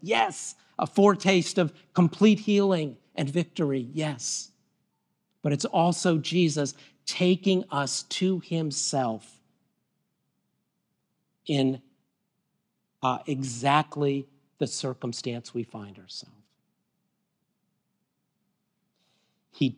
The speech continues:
took bread, and when he had given thanks, he broke it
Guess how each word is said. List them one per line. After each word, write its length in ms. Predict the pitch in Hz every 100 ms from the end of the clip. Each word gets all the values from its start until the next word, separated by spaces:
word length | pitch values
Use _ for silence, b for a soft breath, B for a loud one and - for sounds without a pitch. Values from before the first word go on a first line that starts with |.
| _
took 500 | - 180 202 - -
bread, 500 | 151 139 123 131 - _ _ _ _ _ _
and 160 | 147 143
when 160 | 139 139
he 100 | 131
had 220 | 120 113 _
given 400 | 170 175 190 170
thanks, 800 | - 135 127 131 - - - - _ _ _ _ _
he 200 | _ 139
broke 600 | 120 - 143 156 175 175
it 400 | 147 147 147 -